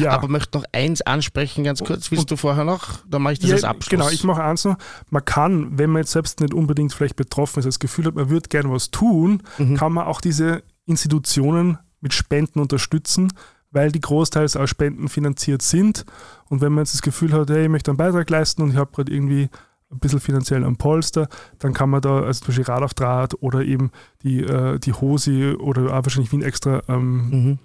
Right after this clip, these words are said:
Speaker 1: auch finanziell
Speaker 2: Queer
Speaker 1: unterstützen.
Speaker 2: Connection sicher auch.
Speaker 1: Die Queer Connection auch.
Speaker 2: Und, und jetzt
Speaker 1: Und?
Speaker 2: schließt sich der Kreis zu dem, was ich grad sagen wollte.
Speaker 1: Ja.
Speaker 2: Oder habe ich dich unterbrochen?
Speaker 1: Nein.
Speaker 2: Das, das würde ich nie wollen, Gregor.
Speaker 1: Ja, es ist schon spät.
Speaker 2: Niemals. Eben auch die, äh, die Queer Base.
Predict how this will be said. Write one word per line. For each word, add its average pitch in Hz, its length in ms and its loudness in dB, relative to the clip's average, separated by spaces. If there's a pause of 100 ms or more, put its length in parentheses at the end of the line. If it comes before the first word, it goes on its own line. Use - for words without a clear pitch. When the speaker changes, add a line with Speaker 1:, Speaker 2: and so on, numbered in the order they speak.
Speaker 1:
auch 135 160 -4
finanziell 143 380 0
Speaker 2:
Queer 156 40 -4
Speaker 1:
unterstützen. 139 280 -2 (100)
Speaker 2:
Connection 123 280 -2
sicher 120 280 -4
auch. 139 260 -2
Speaker 1:
Die - 80 -12
Queer 147 160 0
Connection 135 420 0
auch. 175 200 4
Speaker 2:
Und, - 360 -2 (680)
und 127 80 -8
jetzt 147 220 0
Speaker 1:
Und? - 80 -10
Speaker 2:
schließt - 260 -2
sich 143 140 -4
der 151 100 -4
Kreis 131 220 -2
zu 131 60 -4
dem, 135 120 -2
was 135 80 0
ich 131 60 -2
grad 123 160 -4
sagen 120 260 0
wollte. 165 300 -4
Speaker 1:
Ja. 131 100 2
Speaker 2:
Oder 135 140 4
habe 135 100 -2
ich 131 60 -2
dich 143 80 2
unterbrochen? 113 600 -4 (240)
Speaker 1:
Nein. 147 120 2
Speaker 2:
Das, 123 120 -2 (200)
das 147 180 -2
würde 139 180 0
ich - 160 -6
nie 147 240 0
wollen, 92 360 -6
Gregor. 98 400 -6
Speaker 1:
Ja, 139 100 -2
es 135 140 -2
ist 151 40 0
schon 151 100 0
spät. 143 180 2
Speaker 2:
Niemals. 104 320 -6 (600)
Eben 143 280 0
auch 123 200 -2
die, 123 420 -2 (320)
äh, 117 260 -2
die 113 440 -2 (420)
Queer 123 200 0
Base. 139 460 -4